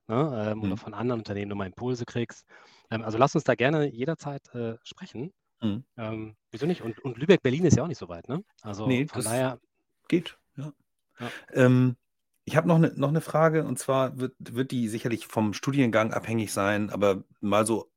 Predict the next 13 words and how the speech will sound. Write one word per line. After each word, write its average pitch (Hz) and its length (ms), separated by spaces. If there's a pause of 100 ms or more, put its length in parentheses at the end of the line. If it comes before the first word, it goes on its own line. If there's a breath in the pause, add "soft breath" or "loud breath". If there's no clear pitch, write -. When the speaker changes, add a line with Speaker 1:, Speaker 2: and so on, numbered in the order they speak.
Speaker 2:
Faustformel. 87 920
Wenn 104 140
ich - 340
einen 110 340
Studierenden 123 720
bei 98 120
dir 101 360
unterbringen 131 460
möchte 117 200
oder 85 160
selber 135 300
studieren 117 420
möchte, 110 380